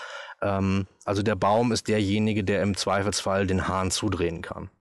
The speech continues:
Dafür verbündet sich der Pilz manchmal auch mit anderen Parasiten, indem er dann einfach Zucker, den er vom Baum bekommt, nicht selbst verwertet, sondern an schmarotzende Pflanzen weitergibt, zum Beispiel den Fichtenspargel. Ähm, das ist eine Pflanze, die hat kein Chlorophyll, das heißt, kann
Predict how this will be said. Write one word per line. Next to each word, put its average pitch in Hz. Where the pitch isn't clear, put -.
Dafür 107
verbündet 120
sich 117
der 120
Pilz 120
manchmal 110
auch 101
mit 110
anderen 110
Parasiten, 101
indem 101
er 101
dann 98
einfach 98
Zucker, 131
den 110
er 101
vom 104
Baum 104
bekommt, 107
nicht 104
selbst 101
verwertet, 110
sondern 104
an 104
schmarotzende 101
Pflanzen 98
weitergibt, 82
zum 85
Beispiel 82
den 92
Fichtenspargel. 85
Ähm, 87
das 95
ist -
eine 95
Pflanze, 101
die 95
hat -
kein 104
Chlorophyll, 120
das 110
heißt, 98
kann 104